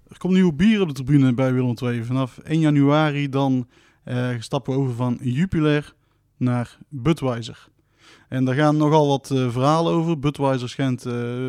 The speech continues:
paardenzeik te zijn. Eh, andere mensen zeggen van, ja, Jupiler was toch ook niet te drinken. Dus, ehm,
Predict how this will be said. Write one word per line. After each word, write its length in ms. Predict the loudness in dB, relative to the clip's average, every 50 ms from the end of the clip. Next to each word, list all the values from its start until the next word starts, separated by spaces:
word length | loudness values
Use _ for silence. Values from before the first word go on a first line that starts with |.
| -8 _ -4
paardenzeik 560 | -2 0 0 0 -2 0 0 0 0 0 -2
te 120 | -6 -4
zijn. 400 | -2 -2 0 0 0 -2 -4 -6 _ _ -20 -20 -20 -20 _
Eh, 260 | -10 -8 -8 -6 -6 -4
andere 220 | -4 -2 -2 -2
mensen 200 | -2 -2 -2 -2 -2 -4
zeggen 100 | -2 -2
van, 80 | 0 0
ja, 120 | 0 0 -2 -2
Jupiler 320 | -4 -4 -4 -4 -4 -4
was 140 | -4 -4 -6
toch 120 | -4 -4 -4
ook 80 | -2
niet 140 | -4 -4 -2
te 80 | -2 0
drinken. 400 | 2 2 2 0 0 -4 -10 -10 _ _ _ -20 -20 -20 _ _ -4
Dus, 280 | -4 -2 -2 -2 0
ehm, 400 | 0 2 2 2 2 2 2 0